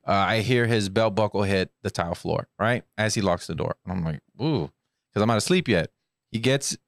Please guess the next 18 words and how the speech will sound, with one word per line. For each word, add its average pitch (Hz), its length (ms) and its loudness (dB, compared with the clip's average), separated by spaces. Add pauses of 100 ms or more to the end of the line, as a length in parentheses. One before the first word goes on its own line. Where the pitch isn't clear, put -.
(220)
in 110 160 4
the 110 40 4
bed 104 400 2
and 98 140 0
like 95 180 2
some 110 200 -2
type - 280 -2
of 98 120 -2
fucking 95 600 0 (440)
Houdini 101 720 2 (320)
he 110 100 0
fucking 98 400 0
pulled 120 260 0
the 98 80 2
covers 107 440 0
from 95 280 -2
under 113 320 0
me 131 320 0